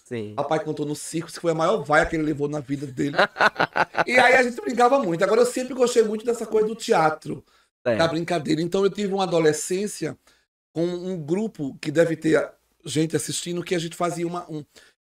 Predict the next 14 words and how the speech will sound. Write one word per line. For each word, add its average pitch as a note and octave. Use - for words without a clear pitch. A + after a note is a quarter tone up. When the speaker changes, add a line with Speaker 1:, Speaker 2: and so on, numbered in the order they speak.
Speaker 2:
muitas A3
brincadeiras, F#3+
muito G#3
teatro. E3+
A -
gente C#3+
fazia E3+
teatro E3
no E3
Centro A3+
Social G3+
Urbano F3+
de F#3+
Areias. D#3+